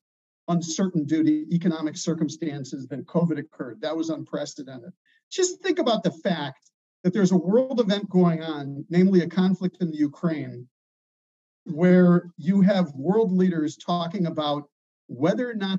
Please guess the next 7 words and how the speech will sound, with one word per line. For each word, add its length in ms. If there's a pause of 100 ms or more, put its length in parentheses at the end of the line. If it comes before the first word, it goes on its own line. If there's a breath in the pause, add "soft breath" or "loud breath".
there 140
would 260
be 140
a 40
tactical 680
nuclear 540
exchange. 800